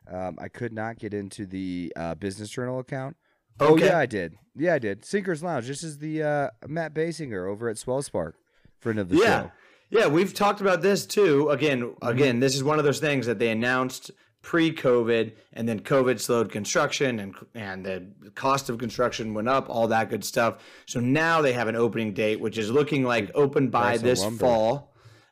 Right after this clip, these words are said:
Speaker 2: Um,
Speaker 1: Mm-hmm.
Speaker 2: but Sinkers is the guys who do, uh, Breakout K C and Blade and Timber. Um, we interviewed Matt Basinger of Swell Spark. Um, it's an upscale mini putt course, which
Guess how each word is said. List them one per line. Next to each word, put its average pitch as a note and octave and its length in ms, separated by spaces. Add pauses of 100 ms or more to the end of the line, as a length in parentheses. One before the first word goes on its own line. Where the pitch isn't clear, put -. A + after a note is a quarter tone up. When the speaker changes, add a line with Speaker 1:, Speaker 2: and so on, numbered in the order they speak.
Speaker 2:
Um, B2 60 (380)
Speaker 1:
Mm-hmm. G#2+ 220 (200)
Speaker 2:
but C3+ 180
Sinkers E3 720
is C#3 400
the C#3 100
guys C3+ 340
who B2+ 440
do, B2 400
uh, A2 100
Breakout B2+ 380
K A#2 160
C D#3+ 400
and A#2 200
Blade A2+ 220
and G#2 100
Timber. D#3 500 (260)
Um, A2 180
we A#2 140
interviewed C#3+ 340
Matt C#3+ 220
Basinger C#3+ 720 (120)
of G#2+ 200
Swell D3 260
Spark. C3+ 440 (280)
Um, A2+ 420
it's C3 140
an - 160
upscale D#3 840 (180)
mini D3+ 360
putt - 420
course, G3+ 500 (320)
which - 520